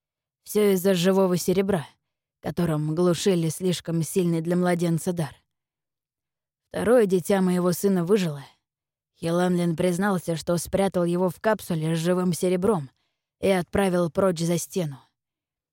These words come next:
Я догадываюсь, кто увёз. Эльфар из рода Полыни, Алях.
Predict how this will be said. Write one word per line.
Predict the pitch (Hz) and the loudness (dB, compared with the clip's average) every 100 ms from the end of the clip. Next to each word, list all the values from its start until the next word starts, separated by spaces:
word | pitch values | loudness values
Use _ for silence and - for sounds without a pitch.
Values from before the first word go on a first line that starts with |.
| _ _ - | _ _ -4
Я | 185 247 | 2 2
догадываюсь, | 214 190 196 220 247 208 165 - | 2 0 0 4 4 2 -2 -6
кто | - 165 | -4 0
увёз. | 165 165 143 - - - _ _ _ _ _ _ | 0 -2 -6 -14 -16 -20 _ _ _ _ _ _
Эльфар | 190 165 185 196 185 | -2 -2 0 0 0
из | 185 170 | -2 -2
рода | 180 180 | -2 -2
Полыни, | 160 175 170 185 165 139 - _ | 0 0 2 0 0 -4 -14 _
Алях. | - 208 175 135 - | 0 0 0 -6 -18